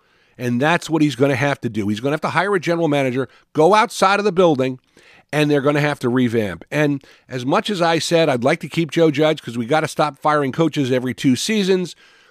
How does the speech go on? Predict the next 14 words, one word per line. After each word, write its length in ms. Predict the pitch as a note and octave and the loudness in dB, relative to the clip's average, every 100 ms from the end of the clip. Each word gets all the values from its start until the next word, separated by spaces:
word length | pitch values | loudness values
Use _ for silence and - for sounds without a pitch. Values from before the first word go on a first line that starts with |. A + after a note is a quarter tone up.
| _ _ _ - | _ _ _ -10
I 160 | C3+ C#3+ | -4 -4
think 300 | - E3+ B2 | 0 0 2
last 320 | C#3 F3+ - | 2 2 0
Sunday's 340 | F#3 E3+ D#3 | -2 0 -2
performance 720 | - D3 - C#3+ C3+ B2 - - _ _ _ _ | -4 -6 -2 0 0 -2 -6 -12 _ _ _ _
kind 260 | - D3+ C#3 | -4 0 0
of 260 | B2 - - | 0 -4 -14
sealed 380 | - E3 D3+ A#2 | -2 2 4 2
the 80 | |
deal. 380 | A2+ C3 G#2+ C#2+ _ _ _ | 0 2 2 -2 _ _ _
It's 140 | - | -6
kind 200 | A3+ A#3 | -2 0
of 100 | G3 | 0
ironic 640 | F3 C#3+ F3+ G#3+ D3+ B2+ | 0 2 2 4 2 -4